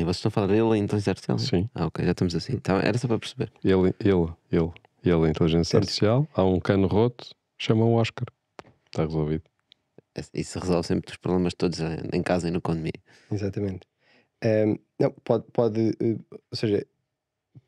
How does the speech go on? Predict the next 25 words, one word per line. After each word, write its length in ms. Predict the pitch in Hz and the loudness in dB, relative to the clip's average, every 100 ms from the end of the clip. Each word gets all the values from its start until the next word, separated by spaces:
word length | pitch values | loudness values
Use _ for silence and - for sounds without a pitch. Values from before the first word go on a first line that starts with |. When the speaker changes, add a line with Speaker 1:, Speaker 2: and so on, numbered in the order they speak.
| _ | _
Speaker 3:
pode 220 | 131 120 | 0 0
resolver 420 | 110 117 117 120 | 2 2 2 4
até 200 | 110 - | 2 2
ao 100 | 117 | 0
ponto 460 | 107 135 131 131 - | 0 0 0 0 -4
em 160 | - 127 | -2 -2
que 80 | 123 | -2
depois 340 | - 135 127 | -2 0 2
o 100 | 135 | 2
humano 340 | 131 127 135 160 - _ _ _ _ | 2 2 2 -2 -6 _ _ _ _
toma 220 | 139 127 | 0 2
a 20 | 127 | 0
decisão 420 | - 123 131 143 | -2 -2 0 0
de 120 | 135 | -4
se 180 | - 113 | -8 -6
isso 320 | 107 - - _ _ | -6 -10 -20 _ _
faz 200 | 120 113 | -4 -2
sentido 380 | 120 113 120 120 | -2 0 0 2
avançar 380 | 120 117 123 127 | 0 0 2 2
ou 60 | |
não. 180 | 135 113 | 0 -2
Pelo 180 | - 101 | -2 0
menos 160 | 98 | 0
por 140 | - 110 | 0 0
agora. 340 | 104 110 131 | 2 2 0